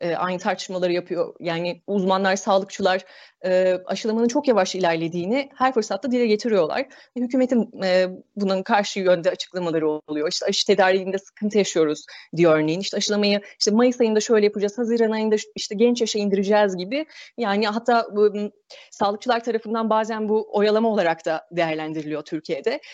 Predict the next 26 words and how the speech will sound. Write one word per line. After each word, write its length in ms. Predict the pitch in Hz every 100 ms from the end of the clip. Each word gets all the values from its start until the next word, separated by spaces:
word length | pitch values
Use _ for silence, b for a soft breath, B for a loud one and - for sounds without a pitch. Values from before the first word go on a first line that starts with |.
| -
Şimdi 240 | 302 285
böyle 200 | 269 370
tartışmalar 560 | 359 294 - 277 277 269
varken 280 | 262 240 185
tabii 160 | 220
Avrupa'da 500 | 202 226 262 277 262
da 160 | 220 202
belki 240 | 208 220
Türkiye'ye 360 | 233 247 269 247
göre 220 | 226 220
daha 160 | 202 214 233 -
hızlı 260 | 202 190 240
ilerliyor 540 | 196 160 160 160 -
aşılama. 520 | 165 165 160 175 339 B B B
Yani 160 | 180 170
genç 260 | 190 202 -
nüfus 400 | 185 196 226 -
da, 180 | 185 156 -
e, 40 | 170
aşılanmaya 600 | 156 170 185 165 165 160
başladı 420 | 160 - 190 285
ama 180 | 202 233
aşıya 280 | 202 - 269
hiç 180 | 320 359
ulaşmayan 460 | 294 262 220 185
ülkeler 560 | 170 165 151 147 170